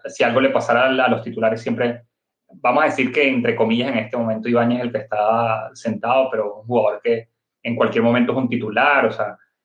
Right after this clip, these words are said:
eso, eso es muy importante y es algo que yo creo que está ayudando, eh, que finalmente, mira,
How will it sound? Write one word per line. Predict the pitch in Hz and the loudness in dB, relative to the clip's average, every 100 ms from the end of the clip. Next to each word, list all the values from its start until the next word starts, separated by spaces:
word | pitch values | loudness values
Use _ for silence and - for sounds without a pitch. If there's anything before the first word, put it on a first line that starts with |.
| _ _ | _ _
eso, | - 123 - 175 | -4 -4 -2 -2
eso | 139 - 165 | -2 -2 -2
es | 160 - - | -2 -10 -8
muy | 139 143 180 | -4 4 4
importante | 160 - 117 113 139 - | 4 0 0 2 0 0
y | 120 | -2
es | 110 | 2
algo | 113 127 | 2 2
que | 120 | 2
yo | 107 | 0
creo | 113 113 | 0 2
que | 123 117 | 0 0
está | 110 - | -4 0
ayudando, | 110 113 117 120 135 180 185 _ _ _ _ | 2 4 2 2 0 -2 -6 _ _ _ _
eh, | 113 110 107 107 104 - | 2 4 4 2 -2 -6
que | 113 | -6
finalmente, | 117 107 110 117 131 | -2 0 2 0 2
mira, | 120 107 101 | 2 0 -2